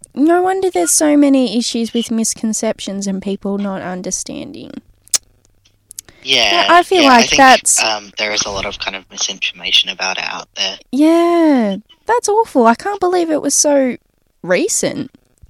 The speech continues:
Speaker 1: I would have thought that that would have been in the nineties. There you go.
Speaker 2: Yeah, I, 'cause I
Speaker 1: Hmm.
Speaker 2: was gonna say, there's been a lot of kind of, um,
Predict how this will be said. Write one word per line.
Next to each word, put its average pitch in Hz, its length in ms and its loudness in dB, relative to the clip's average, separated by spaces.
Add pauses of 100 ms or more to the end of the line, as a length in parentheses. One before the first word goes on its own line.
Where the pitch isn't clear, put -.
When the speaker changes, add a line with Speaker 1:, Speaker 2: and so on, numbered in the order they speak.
(160)
Speaker 1:
I 240 60 -8
would 294 120 -2
have 349 100 -2
thought 269 320 0
that 254 160 -2
that 226 240 -2 (960)
would 247 200 0
have 381 100 0
been 214 200 0
in 202 140 -2
the 190 80 -4
nineties. 185 520 -8 (380)
There 277 140 2
you 277 180 2
go. 220 140 0
Speaker 2:
Yeah, 143 380 0 (540)
I, 240 220 2
'cause 214 160 -2
I 202 40 0
Speaker 1:
Hmm. - 40 0
Speaker 2:
was 170 120 -4
gonna 127 200 -10
say, 131 260 -6
there's 120 220 -6
been 131 160 -10
a 123 80 -8
lot 110 220 -6
of 110 180 -10
kind 101 280 -8
of, 98 120 -12 (120)
um, 95 380 -8